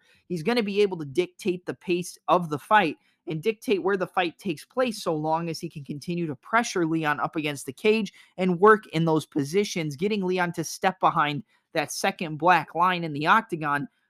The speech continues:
over to the cage. And Leon's gonna have to use fakes and feints,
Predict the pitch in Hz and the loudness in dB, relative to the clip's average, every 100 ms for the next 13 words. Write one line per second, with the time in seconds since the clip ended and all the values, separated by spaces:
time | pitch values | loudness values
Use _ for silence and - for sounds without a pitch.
0 | _ _ 175 170 156 147 - 139 - 240 | _ _ 4 4 4 -2 -4 -10 -2 2
1 | 175 139 151 185 240 220 180 190 180 175 | 2 0 -2 -2 0 0 -2 -4 -2 -4
2 | - 160 143 - 196 196 - 220 202 170 | -4 -4 -6 -2 0 0 -2 -6 -4 -4
3 | 214 | -6